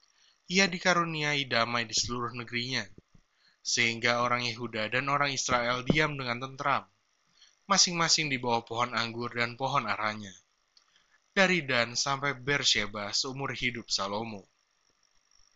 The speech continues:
Lagi pula Salomo mempunyai kuda empat puluh ribu kandang untuk kereta-keretanya, dan dua belas ribu orang berkuda. Dan para kepala daerah itu menjamin makanan Raja Salomo,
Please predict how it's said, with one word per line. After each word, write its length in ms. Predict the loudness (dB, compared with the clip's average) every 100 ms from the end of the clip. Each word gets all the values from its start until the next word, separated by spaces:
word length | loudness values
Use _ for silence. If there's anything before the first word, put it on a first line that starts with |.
| _ -20 -20 -6 2
Lagi 240 | 2 2
pula 240 | 2 2
Salomo 480 | 4 4 4 2 -2
mempunyai 560 | -4 -6 -6 -2 -2 -2
kuda 420 | -10 -4 -2 0
empat 220 | -2 -4
puluh 240 | -4 -4 -2
ribu 320 | -4 -6 -4
kandang 560 | 0 0 0 -4 -6 -16 -20 _ _ _ -6
untuk 240 | -2 -2
kereta-keretanya, 960 | 2 4 4 2 2 -2 2 0 0 -12 -14 -20 _ _ _ _
dan 160 | -2 2
dua 160 | 2 4
belas 320 | 4 4 4
ribu 320 | 0 0 -2
orang 320 | 0 0 -4
berkuda. 480 | -12 -8 -4 -2 -2 -6 _ _ _ _ _ _ _ _ _ _ _ _ _
Dan 240 | -6 -4 2
para 240 | 4 4
kepala 400 | 2 2 4 4
daerah 320 | 2 2 0
itu 240 | -2 -6 -8
menjamin 560 | -6 -2 -2 -2 -2
makanan 400 | -2 0 -2 -2
Raja 320 | 0 -2 0 0
Salomo, 640 | 2 2 0 -4 -8